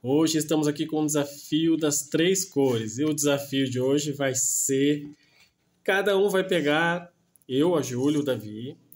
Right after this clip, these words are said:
vai pegar três lápis de cor sem poder enxergar.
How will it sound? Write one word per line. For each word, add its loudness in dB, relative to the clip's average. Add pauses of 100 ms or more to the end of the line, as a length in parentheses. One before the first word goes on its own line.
(360)
vai -2
pegar -4 (200)
três 4
lápis 0
de -6
cor 0 (500)
sem 0 (380)
poder 2
enxergar. 0